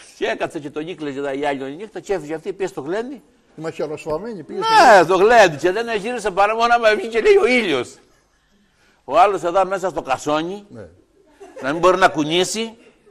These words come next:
Speaker 1: και να βράζει και από το θυμό του, ε. Κούνει αυτός εδώ. Άστην εσύ, έλεγε από μέσα του και θα δεις εγώ τι θα
Speaker 2: Το
Speaker 1: σου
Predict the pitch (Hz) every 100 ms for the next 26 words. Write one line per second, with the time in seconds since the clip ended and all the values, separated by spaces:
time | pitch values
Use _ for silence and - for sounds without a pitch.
0 | _ _ _ _ 143 147 147 165 196 185
1 | 160 170 139 123 120 113 98 95 120 180
2 | 180 - _ - _ _ _ _ 349 _
3 | _ _ _ _ _ _ _ _ _ _
4 | _ _ 110 92 85 - - 87 90 90
5 | - _ _ 92 95 85 _ 80 - 87
6 | 82 82 76 82 104 92 73 82 82 85
7 | 82 82 82 78